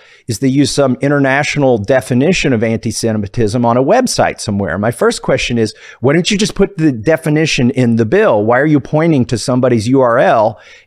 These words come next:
in a, a piece of legislation? So I went to this website, and it's got a, you know, fairly short definition, but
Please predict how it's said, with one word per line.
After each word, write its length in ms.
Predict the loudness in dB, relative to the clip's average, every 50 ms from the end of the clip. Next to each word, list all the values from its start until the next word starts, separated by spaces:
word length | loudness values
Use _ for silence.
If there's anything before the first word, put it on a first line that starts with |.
| _
in 260 | -4 -2 0 0 -2 -2 -6 _ -10
a, 120 | -10 -8 -6 -4
a 80 | -6 -6
piece 340 | -4 -4 -4 -2 -2 -2 -4
of 120 | -2 0
legislation? 720 | 0 0 0 0 -2 -2 0 2 2 2 2 0 -2 -4 -6 -8 -8 -6
So 220 | -2 0 2 2
I 60 | 2
went 220 | 2 2 0 0 0
to 80 | 0
this 200 | 0 0 0 0
website, 640 | 0 0 0 0 0 -2 -4 -2 -2 -2 -2 -4 -6 -10 _ -20 -20 -20 _ _ _
and 200 | -2 0 2 0
it's 140 | 0 -2 -2
got 240 | -2 0 0 0 0
a, 120 | -2 -4 -6 _ _ -6
you 100 | -2 -2
know, 140 | 0 0 0 -2
fairly 280 | 0 0 0 2 0
short 480 | 0 0 0 2 2 2 2 0 -2 -2
definition, 800 | 0 0 0 0 -2 -2 -2 0 0 0 0 0 -2 -2 -2 0
but 300 | 0 0 0 0 -2